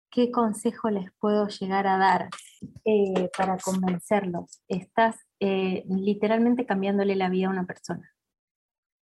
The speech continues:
Estás, eh, literalmente a, a, a una persona y, y a toda su familia. Y con un diagnóstico a tiempo y certero,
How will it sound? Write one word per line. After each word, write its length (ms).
Estás, 560
eh, 120
literalmente 880
a, 120
a, 260
a 240
una 340
persona 720
y, 420
y 220
a 260
toda 220
su 140
familia. 640
Y 160
con 240
un 180
diagnóstico 760
a 180
tiempo 640
y 180
certero, 920